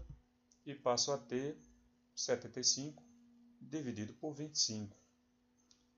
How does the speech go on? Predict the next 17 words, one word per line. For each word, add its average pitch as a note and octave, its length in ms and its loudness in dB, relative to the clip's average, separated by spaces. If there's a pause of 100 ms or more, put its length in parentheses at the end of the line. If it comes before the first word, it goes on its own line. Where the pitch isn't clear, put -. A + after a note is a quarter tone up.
(120)
Veja, G#2 400 2
só B2+ 200 2
elimino C3+ 680 -2 (120)
a A2 120 0
vírgula C3+ 440 -2
quando C3+ 260 -4
eu B2+ 40 -4
tenho B2+ 260 -2
a B2 40 2
mesma D3+ 360 -2
casa, B2+ 500 2 (500)
a G#2 60 -6
mesma D3+ 280 -2
quantidade A#2+ 500 0
de C#3 60 -8
casas B2 360 2
decimais. G#2+ 720 -2